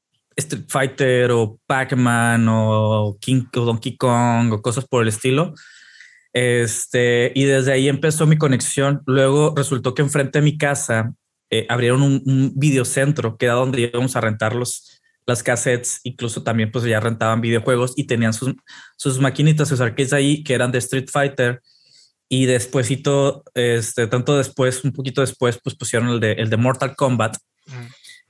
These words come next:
Speaker 1: Este, Street Fighter dos y Mortal Kombat. Entonces, sí se cuenta que yo me la pasaba ahí y era muy amigo también del, del niño que, de la, de la familia que tenía en el videocentro.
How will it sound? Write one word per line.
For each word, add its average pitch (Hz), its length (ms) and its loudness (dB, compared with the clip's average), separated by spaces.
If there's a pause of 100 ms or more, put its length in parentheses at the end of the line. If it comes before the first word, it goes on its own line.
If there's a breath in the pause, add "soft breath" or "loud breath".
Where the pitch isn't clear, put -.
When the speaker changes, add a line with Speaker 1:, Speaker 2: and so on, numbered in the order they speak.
(120)
Speaker 1:
Este, 117 300 -2
Street 131 180 -2
Fighter 147 240 0
dos 147 220 0
y - 20 2
Mortal 123 300 0
Kombat. 110 340 0
Entonces, - 280 -6
sí 131 120 -4
se 127 100 0
cuenta 139 260 -2
que 135 100 -6
yo 120 100 2
me 127 100 2
la 131 140 0
pasaba 117 640 0
ahí 151 480 0
y 127 100 -2
era 127 100 0
muy 135 140 0
amigo 135 340 2
también 120 300 0
del, 123 280 0
del 120 140 0
niño 143 320 4
que, 113 320 0 (120)
de 110 100 0
la, 104 260 -4
de 113 100 -2
la 110 100 0
familia 113 260 -2
que 107 100 -6
tenía 110 200 0
en 113 60 2
el 117 80 0
videocentro. 117 580 -2